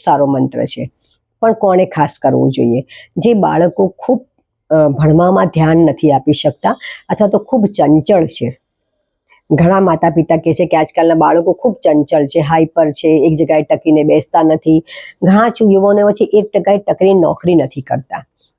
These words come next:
ઘણા એવા છે જે ધંધામાં ધ્યાન નથી આપતા, ઘડીકમાં આ નોકરી કરે, ઘડીકમાં આમ કરે.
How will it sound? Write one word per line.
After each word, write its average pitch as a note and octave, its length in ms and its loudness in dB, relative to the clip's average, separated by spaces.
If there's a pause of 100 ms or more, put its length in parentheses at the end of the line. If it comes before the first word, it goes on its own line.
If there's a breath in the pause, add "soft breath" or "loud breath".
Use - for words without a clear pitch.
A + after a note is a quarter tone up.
ઘણા F#3 320 2
એવા F3+ 220 2
છે F#3 140 0
જે F3+ 140 2
ધંધામાં E3 600 2
ધ્યાન D3 180 -2
નથી C#3+ 280 -2
આપતા, C#3+ 240 -4
ઘડીકમાં E3+ 600 0
આ F#3 40 2
નોકરી F#3 360 0
કરે, F#3 220 2
ઘડીકમાં D#3+ 480 0
આમ D3+ 100 -6
કરે. D3+ 220 -6